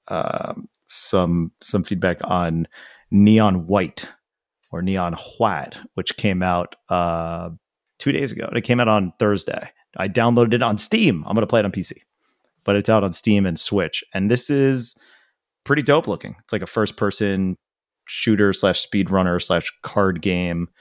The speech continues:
with some visual novel elements to it. The style looks awesome. So I'm, I'm just hyped to play this game. I've been looking forward to this thing since it's been announced, 'cause it just looks like an awesome, uh, game from,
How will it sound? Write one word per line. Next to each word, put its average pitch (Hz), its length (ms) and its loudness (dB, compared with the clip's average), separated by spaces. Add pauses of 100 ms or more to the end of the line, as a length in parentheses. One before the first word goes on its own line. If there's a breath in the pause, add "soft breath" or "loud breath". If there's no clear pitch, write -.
(360 soft breath)
with 87 160 -6
some 90 480 -2
visual 98 340 -2
novel 151 380 0
elements 202 400 -2
to 262 240 -4
it. - 220 -4 (1400)
The 104 80 -10
style 160 400 4
looks 107 180 -6
awesome. 85 460 -8
So - 160 -8
I'm, 104 260 0
I'm 107 160 0
just 85 240 -10
hyped - 380 -10 (280)
to 85 120 -14
play 85 180 -6
this - 160 -12
game. 95 120 -4
I've 104 60 2
been 110 100 6
looking 101 180 2
forward 90 300 -2
to - 100 -4
this 87 180 -4
thing 82 160 -4
since 85 240 -6
it's - 100 -12
been 82 140 -4
announced, 80 480 -4 (500 soft breath)
'cause 92 140 -8
it 78 60 -10
just 87 200 -6
looks 85 220 -6
like 85 140 -2
an 82 100 -4
awesome, 76 600 -6 (240)
uh, 71 340 -4 (400)
game 80 240 -4
from, 78 240 -6